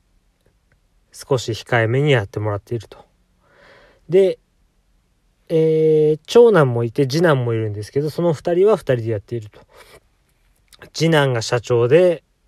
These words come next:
まあ、長男がそこの従業員という形でやっています。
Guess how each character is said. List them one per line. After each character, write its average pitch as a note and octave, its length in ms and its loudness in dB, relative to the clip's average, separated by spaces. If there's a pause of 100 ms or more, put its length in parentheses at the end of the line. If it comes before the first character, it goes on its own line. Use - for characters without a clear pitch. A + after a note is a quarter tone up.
(480)
ま F#3 140 -6
あ、 - 20 -6
長 G#3 240 2
男 D#3+ 180 0
が F3+ 60 -2
そ C3+ 120 -2
こ B2+ 120 -6
の A#2+ 100 -2
従 C3+ 220 -4
業 F3+ 120 2
員 D#3 120 -2
と B2 80 -8
い - 20 -4
う G#2 80 -6
形 A2 380 -10
で F3 180 -4 (680)
や C#3 100 0
っ - 20 -2
て - 140 -8
い A#2 60 -6
ま G2 120 -16
す。 - 200 -20